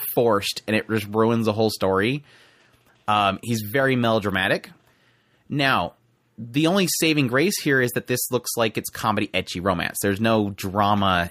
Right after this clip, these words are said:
in there. So hopefully that means that he's gonna be like,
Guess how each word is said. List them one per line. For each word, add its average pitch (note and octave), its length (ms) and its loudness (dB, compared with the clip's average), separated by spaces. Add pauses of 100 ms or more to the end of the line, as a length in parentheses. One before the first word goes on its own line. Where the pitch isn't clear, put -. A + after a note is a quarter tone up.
in F#2+ 220 -4
there. D#2+ 320 -6 (360)
So - 200 0
hopefully F3 360 0
that D3+ 140 0
means B2+ 260 0
that B2+ 80 -6
he's A2+ 180 -4
gonna A2+ 140 0
be A2 100 2
like, G2 260 0